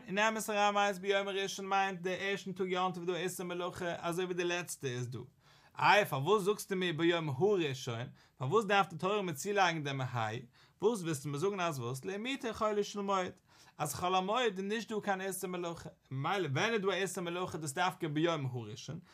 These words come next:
דארף גיין אויף דעם ערשטן טאג יום טוב, אויך אויף דעם לעצטן טאג. אין דער מיטן,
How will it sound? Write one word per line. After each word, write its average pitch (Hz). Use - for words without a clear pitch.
דארף 214
גיין 190
אויף 151
דעם 160
ערשטן 175
טאג 135
יום 107
טוב, 147
אויך 247
אויף 214
דעם 160
לעצטן 127
טאג. 127
אין 151
דער 160
מיטן, 196